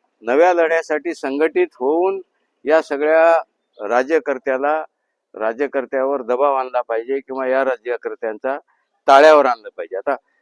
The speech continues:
कर्जमाफी, कर्जमुक्तीचं आश्वासन दिलं होतं,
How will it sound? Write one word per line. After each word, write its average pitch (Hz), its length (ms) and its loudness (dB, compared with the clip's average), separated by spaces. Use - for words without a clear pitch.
कर्जमाफी, 151 880 0
कर्जमुक्तीचं 143 840 -4
आश्वासन 156 560 -2
दिलं 226 260 6
होतं, 165 300 4